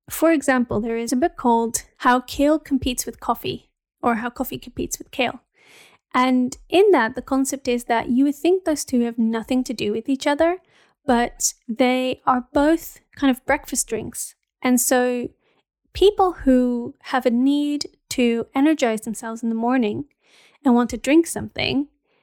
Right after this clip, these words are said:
in that scenario, coffee very well might compete with kale.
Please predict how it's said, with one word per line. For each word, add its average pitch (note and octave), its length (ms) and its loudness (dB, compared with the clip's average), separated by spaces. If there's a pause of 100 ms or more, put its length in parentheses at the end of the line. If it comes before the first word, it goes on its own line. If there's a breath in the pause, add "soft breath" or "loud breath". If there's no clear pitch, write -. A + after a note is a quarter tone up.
(880)
in C4 220 6
that F4+ 240 0
scenario, C#4+ 640 0
coffee B3+ 420 -4
very A3+ 300 -6
well D4+ 280 4
might B3 320 -4
compete A#3 340 -8
with B3+ 160 -8
kale. - 320 -2